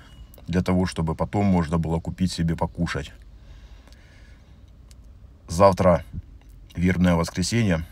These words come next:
Многие готовятся к этому празднику. На базаре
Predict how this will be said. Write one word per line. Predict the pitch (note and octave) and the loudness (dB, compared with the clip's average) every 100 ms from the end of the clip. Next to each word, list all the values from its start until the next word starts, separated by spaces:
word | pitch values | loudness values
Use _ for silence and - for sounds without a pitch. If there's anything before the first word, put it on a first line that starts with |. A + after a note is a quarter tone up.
| - - - - - - - - | -18 -20 -20 -20 -20 -20 -20 -4
Многие | F#2+ G#2 F2+ F2 | 0 2 4 2
готовятся | F2+ G2+ F2 E2 F2 D2+ - - - - - - - - - - - - - - - - | 2 2 2 0 -2 -4 -8 -20 -20 -20 -20 -20 -20 -20 -20 -20 -20 -20 -20 -20 -20 -8
к | |
этому | F2+ E2+ F2 | -6 -2 -2
празднику. | E2+ G#2 F#2 F2+ D#2+ C#2+ - - - - - - - - - - - - - - - | 2 2 2 0 -4 -10 -14 -20 -20 -20 -20 -20 -20 -20 -20 -20 -20 -20 -20 -20 -6
На | - F#2 | 2 4
базаре | G#2 A#2+ G#2 F#2 | 6 6 6 2